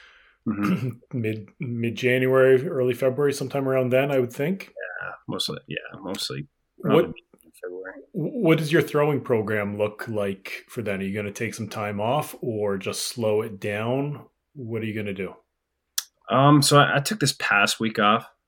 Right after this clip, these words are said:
Speaker 1: Um, I threw the, the football around a little bit, a couple days. Um, and I think this week as well, I'm gonna take it really light. And then probably near the end of next week, maybe start tossing at that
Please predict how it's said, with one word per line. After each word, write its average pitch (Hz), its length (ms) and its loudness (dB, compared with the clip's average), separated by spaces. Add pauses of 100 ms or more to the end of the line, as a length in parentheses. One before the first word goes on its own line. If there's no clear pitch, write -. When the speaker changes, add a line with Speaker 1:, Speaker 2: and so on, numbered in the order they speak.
Speaker 1:
Um, 85 600 -4 (380)
I 98 60 -8
threw 110 220 0
the, 92 300 4 (400)
the 98 80 -6
football 101 380 -2
around 95 240 0
a 92 100 -4
little 95 180 -4
bit, 95 220 -2
a 92 40 -6
couple 92 280 -10
days. 92 540 -2 (460)
Um, 87 540 -8
and 90 200 -6
I 90 100 -4 (160)
think 107 280 -2
this 104 280 -4
week 104 200 -2
as 92 140 -8
well, 95 380 -4 (160)
I'm - 100 -12
gonna 98 80 -14
take 98 240 -8
it - 100 -14
really 92 240 -10
light. 92 380 -4 (600)
And 95 220 -6
then 92 540 -4
probably 113 480 2
near 101 600 0
the 92 140 -8
end 101 180 -4
of 87 180 -8
next 87 320 -6
week, 107 200 -4 (280)
maybe 98 240 -10
start 92 320 -6
tossing 95 400 -10
at 90 100 -10
that 90 180 -6